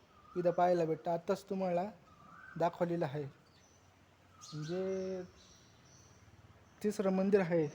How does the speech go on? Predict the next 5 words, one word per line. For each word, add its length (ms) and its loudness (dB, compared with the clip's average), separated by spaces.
प्रवेश 320 4
केल्यानंतर 520 2
समोरच 480 0
मंदिर 320 2
आहे. 80 0